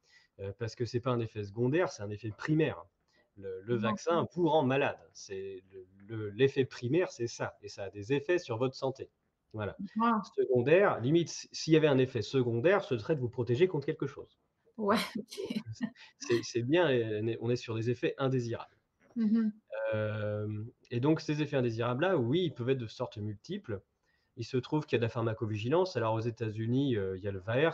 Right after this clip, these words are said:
Speaker 1: hein, où les gens peuvent
Speaker 2: Mhm.
Speaker 1: déclarer depuis très longtemps, hein, les effets qu'ils ont après. Et donc, il y a, depuis le début des vaccinations anti-covid dix-neuf, il y a un record absolu, euh, de, de, de, de déclarations,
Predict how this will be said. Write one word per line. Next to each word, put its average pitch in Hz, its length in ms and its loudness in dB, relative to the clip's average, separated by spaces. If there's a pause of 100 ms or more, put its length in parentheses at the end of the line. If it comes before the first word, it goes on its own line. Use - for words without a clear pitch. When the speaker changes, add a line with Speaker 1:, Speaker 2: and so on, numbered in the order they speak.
(140)
Speaker 1:
hein, 135 120 0
où 98 160 -4
les 98 100 -8
gens 113 140 -8
peuvent 101 200 -14
Speaker 2:
Mhm. 107 40 -10
Speaker 1:
déclarer 107 460 -6
depuis - 280 -20
très - 200 -10
longtemps, 143 380 0
hein, 113 200 0
les 95 260 -8
effets 101 200 -14
qu'ils 95 260 -16
ont 92 60 -10
après. 139 360 -6
Et 104 60 -2
donc, 131 260 4
il - 40 0
y 117 40 2
a, 113 140 -2 (420)
depuis 120 240 -2
le 117 60 0
début 117 320 2
des 113 80 0
vaccinations 107 640 -2
anti-covid 101 540 -6
dix-neuf, 107 520 0
il 104 60 -10
y - 20 -4
a 90 60 -6
un 85 200 -12
record 139 600 2
absolu, 123 520 2 (600)
euh, 104 140 2
de, 101 680 0
de, 104 200 0
de, 104 200 -2
de 107 160 -4
déclarations, 120 840 2